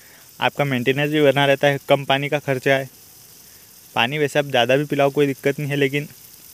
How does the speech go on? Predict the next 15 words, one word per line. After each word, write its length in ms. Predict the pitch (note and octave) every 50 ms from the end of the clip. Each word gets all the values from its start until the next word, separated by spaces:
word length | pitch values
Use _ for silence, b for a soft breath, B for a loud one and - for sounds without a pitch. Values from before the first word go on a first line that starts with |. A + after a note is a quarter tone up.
| - - - -
कम 160 | D3 D3+ D#3
पानी 220 | D3 D3 C3+ C3
में 100 | C3 B2+
रहता 160 | A#2 A2+ G#2+ A2
है। 80 | G#2 B B B B B B B -
और 100 | C#3 C#3
सबसे 340 | - - B2+ - - - E3
बड़ी 200 | D#3+ D3 C#3+ D3 D3
बात 220 | C#3+ C#3+ C#3+ - -
तो 60 | D#3
यह 220 | D#3 D3+ D3+ D3+ C3+
है 140 | D3 D3 C#3+
कि 200 | - D#3+ D#3+ D#3+ D#3 - - - - - - - - - - - - - - - - - - - B B B B B B B B B
इससे 480 | C3+ C3 - - D#3+ E3+ E3+ E3+ F3 F3
वो 560 | E3+ D#3+ D#3 D#3 D#3+ D#3+ D#3+ E3 D#3+ - -